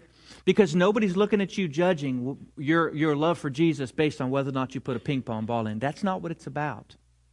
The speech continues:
This is to be a joy, not a burden. So if you d-, and there are gonna be days when I'm gonna be tempted, 'cause I, ev-, I'm telling you, every Sunday I'm gonna put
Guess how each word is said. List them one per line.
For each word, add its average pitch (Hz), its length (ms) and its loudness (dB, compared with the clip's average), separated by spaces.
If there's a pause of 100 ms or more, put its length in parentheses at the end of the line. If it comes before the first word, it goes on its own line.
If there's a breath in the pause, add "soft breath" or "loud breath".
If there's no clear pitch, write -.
(840)
This 180 180 2
is 226 140 -2
to 190 120 0
be 160 180 4
a 139 40 4
joy, 135 500 2
not 131 220 0
a 120 40 -4
burden. 113 500 -2 (1300)
So - 160 2
if 143 100 0
you 208 140 4
d-, 214 120 0 (120 loud breath)
and 180 140 4
there 226 140 6
are 262 40 4
gonna 247 160 4
be 226 140 4
days 190 520 4
when 156 200 -2
I'm 240 320 4
gonna 226 160 6
be 214 120 4
tempted, 226 460 2
'cause 160 140 2
I, 180 180 4
ev-, 220 240 4
I'm 196 120 2
telling 240 220 2
you, 165 60 0
every 233 260 2
Sunday 214 400 4
I'm 220 120 4
gonna 202 160 2
put - 360 2